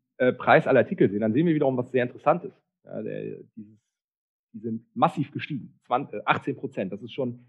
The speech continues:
heftig. Während gleichzeitig die durchschnittliche Stückzahl, die Auftrag dramatisch runtergegangen ist, fünfzig Prozent. Ja?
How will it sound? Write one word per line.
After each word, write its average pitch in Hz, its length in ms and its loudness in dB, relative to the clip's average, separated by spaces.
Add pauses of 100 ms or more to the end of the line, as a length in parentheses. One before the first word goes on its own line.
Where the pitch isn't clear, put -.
heftig. - 360 -6
Während 180 320 2
gleichzeitig 139 680 2
die 117 160 -4
durchschnittliche 175 760 2 (360)
Stückzahl, - 440 2
die 131 120 8
Auftrag 139 420 6 (340)
dramatisch 143 680 4
runtergegangen 98 520 6
ist, - 120 -6
fünfzig 143 500 2
Prozent. 113 540 6
Ja? 110 300 2